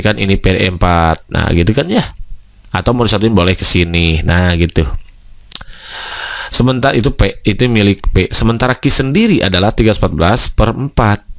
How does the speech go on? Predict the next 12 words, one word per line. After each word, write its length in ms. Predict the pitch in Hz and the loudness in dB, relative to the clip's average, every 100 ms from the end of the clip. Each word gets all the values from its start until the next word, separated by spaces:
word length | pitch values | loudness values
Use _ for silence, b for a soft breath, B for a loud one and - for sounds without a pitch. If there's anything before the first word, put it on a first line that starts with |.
| - | -4
Nah, 240 | 78 76 73 - - B B B B B B B | 0 0 -4 -14 -20 B B B B B B B
lihat 240 | - 147 - | 0 0 0
kawan-kawan, 440 | 135 117 104 87 - | -2 0 -2 -4 -4
kalau 440 | 120 131 143 147 | 0 2 4 4
misalkan 640 | 147 143 - 131 - 127 131 | 2 2 2 0 0 -2 2
pusing 400 | 139 143 139 127 | 2 2 0 -2
kayak 160 | 135 | 0
gini, 440 | 139 180 107 87 104 | 2 2 2 2 0
<laughs> 100 | - | 2
kayak 180 | 120 185 | 2 4
gini 440 | 120 110 107 113 | 4 4 4 4
ya, 80 | 95 | 4